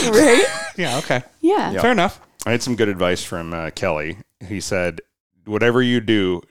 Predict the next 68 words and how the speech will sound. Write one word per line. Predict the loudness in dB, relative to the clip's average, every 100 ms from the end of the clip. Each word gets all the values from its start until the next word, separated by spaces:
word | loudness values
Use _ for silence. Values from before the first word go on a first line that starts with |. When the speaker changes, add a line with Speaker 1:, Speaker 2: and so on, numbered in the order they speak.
| -8
Speaker 3:
do | -2 -2
it | -2
slower | 0 2 2 2
than | -2 -6
you | -8
think | -10 -10
you | -12
should." | -8 -10 -10 _ _ _ -8
Speaker 2:
Yeah, | -6
fair. | -4 -4 -4 -6 _
Speaker 3:
Totally | -6 4 6 6 4
Speaker 1:
Yeah. | 4
Speaker 3:
right. | 2 0 -8 -4
And | -2 -2 -4
because, | -2 -2 0
like, | -2 -2
just | -4 -2
getting | -2 0
all | 2 4 4
the | 2
movements | 0 -2 -4 -2
down | -2 -2
precisely, | -6 -4 -2 -2 -2 -2 0
I | -2
found | 0 0 0
myself | -2 -2 -2
like, | -2 -2
"Nope, | -2 0
that's | -4 -2
not | 0
the |
way | 2
I |
wanted | 2 0
to | 2
go." | 4 4 4
So | 2 2
I | 2 0
turned | -2 -2 0
the | 0
idle | 0 0
way | 0 0
down | 0 0
and | -4
I |
just | -6 -8
made |
everything | -6 -6 -8
go | -8
as |
slow | -4 0 2 2
as | 0
possible. | 0 0 -2 -6 -6
And |
that | -6
was | -10
great | -12 -8 -6 -6
advice | -8 -6 -6 -8 -10
'cause | -10 -10
I | -10 -14 -20 -20 _
did | -4
a | 0
lot | 2 4
less | 2
damage | 0 -4 -6 -8
that | -6 -2
<laughs> |
way. | 2 2